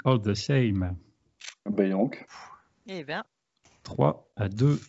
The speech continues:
Speaker 2: Que des surprises, hein, je
Speaker 1: Nous
Speaker 2: au
Speaker 1: avions
Speaker 2: final.
Speaker 1: donc, euh, Given Up chez, euh, Alexis et Mylène.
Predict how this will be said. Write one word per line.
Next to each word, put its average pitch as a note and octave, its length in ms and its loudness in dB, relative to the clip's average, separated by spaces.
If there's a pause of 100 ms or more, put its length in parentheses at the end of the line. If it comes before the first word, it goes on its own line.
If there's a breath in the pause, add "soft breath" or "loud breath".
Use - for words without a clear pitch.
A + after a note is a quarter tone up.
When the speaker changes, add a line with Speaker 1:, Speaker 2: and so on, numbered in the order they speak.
(100)
Speaker 2:
Que D3+ 80 6
des C4 160 8
surprises, A#2+ 500 4
hein, A2 200 2
je - 1700 -8
Speaker 1:
Nous A2 100 4
Speaker 2:
au A2+ 40 2
Speaker 1:
avions A2 240 2
Speaker 2:
final. A2+ 100 6
Speaker 1:
donc, A#2+ 300 2
euh, G#2 300 4
Given A#2 360 4
Up A#2+ 340 2
chez, A2+ 500 2
euh, G2+ 460 0
Alexis C3 680 2
et C3 120 8
Mylène. A#2 560 4